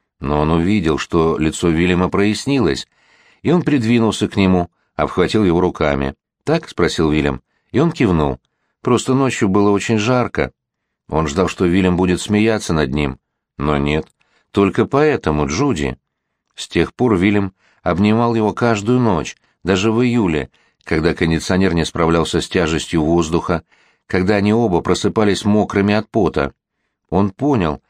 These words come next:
что это именно то, чего он хотел от отношений. Когда он надеялся, что однажды кто-то будет прикасаться к нему, он представлял именно это.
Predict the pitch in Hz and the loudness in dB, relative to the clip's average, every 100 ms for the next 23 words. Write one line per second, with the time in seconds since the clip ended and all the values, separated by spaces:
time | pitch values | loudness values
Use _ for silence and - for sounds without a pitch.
0 | _ _ _ - 117 120 127 - 135 135 | _ _ _ -4 0 2 0 0 0 0
1 | 131 135 120 - 165 151 _ _ _ - | -2 -2 -4 -2 -4 -4 _ _ _ -2
2 | 135 147 - 120 - 135 139 - 110 123 | 0 0 0 -2 0 0 0 -2 -2 -2
3 | 120 131 131 - 90 71 69 67 - _ | -2 -2 -2 0 0 2 -2 -6 -12 _
4 | _ _ _ _ _ _ _ _ _ _ | _ _ _ _ _ _ _ _ _ _
5 | _ _ _ _ _ _ _ _ _ _ | _ _ _ _ _ _ _ _ _ _
6 | - 98 107 151 143 143 135 147 107 85 | -2 0 2 2 2 -2 0 2 2 0
7 | - 78 - _ _ _ _ _ - - | -2 -2 -4 _ _ _ _ _ -8 0
8 | 120 117 151 151 92 90 - 156 147 123 | 2 2 0 0 0 -2 0 0 0 0
9 | 147 139 - _ 139 135 156 - 127 92 | 0 0 -4 _ -4 0 -2 0 0 0
10 | - - 90 85 76 64 _ _ _ 80 | -2 -2 0 2 0 -4 _ _ _ -4
11 | 73 82 - 90 87 98 - 101 104 104 | -2 -2 0 0 2 0 0 0 0 2
12 | 117 127 113 - 73 | 0 0 0 0 -4